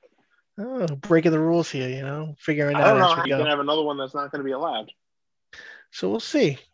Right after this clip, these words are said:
Speaker 1: Uh, this one, uh, should I go with my, my first pick and then give the runner-up like you did?
Speaker 2: Well, which would, which would be the true first pick, even if I was to disqualify it?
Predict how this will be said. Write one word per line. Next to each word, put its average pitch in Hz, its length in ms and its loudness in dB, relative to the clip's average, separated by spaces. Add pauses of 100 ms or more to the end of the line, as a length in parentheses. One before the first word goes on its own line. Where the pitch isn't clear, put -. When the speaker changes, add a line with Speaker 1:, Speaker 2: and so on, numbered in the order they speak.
Speaker 1:
Uh, 131 320 -2
this 151 280 -2
one, 170 300 -2
uh, 147 160 -6 (500)
should - 220 4
I 165 80 8
go 175 160 4
with 180 220 4
my, 170 360 0 (600)
my 156 380 0 (480)
first 190 360 2
pick 190 300 0
and 156 160 0
then 156 200 2 (160)
give 160 220 2
the 165 100 2
runner-up 165 480 0
like 147 200 -4
you 175 100 -4
did? 185 140 6
Speaker 2:
Well, 165 160 8
which 226 220 4
would, 202 260 4
which 180 320 2
would 208 120 4
be 185 140 2
the 165 120 4
true 165 440 4
first 147 400 0
pick, 143 200 -2 (100)
even 135 320 0
if 131 100 -4
I 135 160 4
was 127 220 -2
to 127 120 -4 (280)
disqualify 120 720 -2
it? 113 180 -14